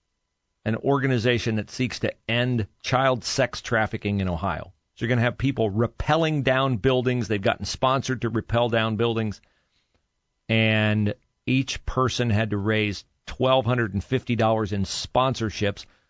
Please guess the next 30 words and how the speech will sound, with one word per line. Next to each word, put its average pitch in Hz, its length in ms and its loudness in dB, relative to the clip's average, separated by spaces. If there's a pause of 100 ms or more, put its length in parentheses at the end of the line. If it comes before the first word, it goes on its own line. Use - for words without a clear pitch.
(180)
to 127 140 4
rappel 127 560 4
down 123 420 2
three 135 200 2
hundred 117 300 0
thirty 107 180 2
feet. 87 280 -6
I 135 80 6
have 170 100 2
a 143 60 -2
friend 151 340 0
who's 113 160 0
doing 90 240 -2
this - 240 -18 (420)
with 143 160 2
his 123 220 2
daughter. 127 360 2 (840)
His 123 160 2
daughter 143 640 2
is 127 140 0
a, - 80 -2 (260)
is 113 140 -2
a 110 60 0
climber. 113 680 0 (100)
She's, 101 300 -2
like, 98 160 -2 (260)
a - 60 -14 (180)
very 131 220 2
skilled 123 540 0
climber. 90 520 -4